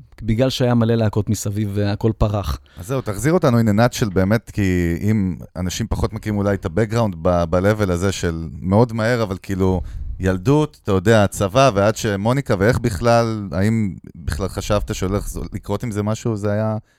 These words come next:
Speaker 2: איזה משהו על הדרך כזה, אתה יודע.
Speaker 1: קודם כל, אז אני בא מבית, אה, מוזיקלי, סבא שלי הוא, קוראים לו לסלו רוט, הוא
Speaker 2: כן.
Speaker 1: מנצח. זה
Speaker 2: מי
Speaker 1: באמת,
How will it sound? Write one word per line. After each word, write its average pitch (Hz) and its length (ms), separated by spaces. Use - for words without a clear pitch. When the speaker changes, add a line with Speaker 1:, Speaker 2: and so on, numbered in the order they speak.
Speaker 2:
איזה 104 140
משהו 113 260
על 104 100
הדרך 98 360
כזה, 80 220
אתה - 300
יודע. - 40
Speaker 1:
קודם 175 140
כל, 185 260
אז 131 200
אני 135 140
בא 143 160
מבית, 147 460
אה, 131 40
מוזיקלי, 110 760
סבא 135 280
שלי 120 300
הוא, 104 600
קוראים 120 240
לו 113 100
לסלו 113 280
רוט, 147 200
הוא 113 80
Speaker 2:
כן. 107 100
Speaker 1:
מנצח. 120 520
זה 143 200
Speaker 2:
מי 135 60
Speaker 1:
באמת, 131 200